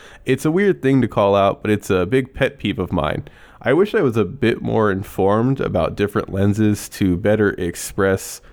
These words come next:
what exactly I have an issue with, but all my ignorant ass can say right now is, "Me no like when edges of shot distorted and blurry."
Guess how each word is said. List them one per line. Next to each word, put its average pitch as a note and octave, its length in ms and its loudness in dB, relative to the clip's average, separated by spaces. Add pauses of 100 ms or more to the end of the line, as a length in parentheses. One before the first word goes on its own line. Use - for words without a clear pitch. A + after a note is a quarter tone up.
(240)
what G2 300 0
exactly C3+ 1000 0 (140)
I G#2 200 0
have A2 260 0
an G#2 100 -2
issue A#2 320 0
with, A#2+ 260 0 (380)
but A2 140 0
all C#3 260 4
my A#2+ 200 2 (100)
ignorant G#2 480 0
ass G2 340 0
can F#2+ 180 -6
say F#2+ 280 0
right F2+ 240 2
now F#2 280 2
is, F#2 420 -2 (360)
"Me C#3 180 2
no B2+ 240 4
like A2+ 380 2
when G2+ 140 2
edges G#2+ 440 2
of F#2+ 140 0
shot G2+ 360 2
distorted F#2+ 520 -2
and F2+ 160 -2
blurry." E2+ 420 0